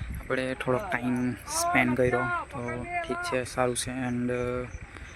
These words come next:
આજનો ડે તો બરાબર ગયો. તો આ વીડિયોમાં આટલું જ હતું. પાછળ જોઈ શકો છો તમે, આ બગલા મસ્ત,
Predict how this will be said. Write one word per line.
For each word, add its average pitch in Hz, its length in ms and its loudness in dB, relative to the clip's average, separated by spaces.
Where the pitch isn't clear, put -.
આજનો 123 320 4
ડે 123 200 2
તો 123 280 0
બરાબર 123 360 4
ગયો. - 160 -10
તો 117 320 2
આ 117 40 -2
વીડિયોમાં 120 380 0
આટલું 120 220 -2
જ 120 40 0
હતું. - 480 -6
પાછળ 120 300 2
જોઈ 120 200 0
શકો 120 280 0
છો 120 80 0
તમે, 120 300 -4
આ 165 140 -2
બગલા 117 500 -2
મસ્ત, 117 300 -4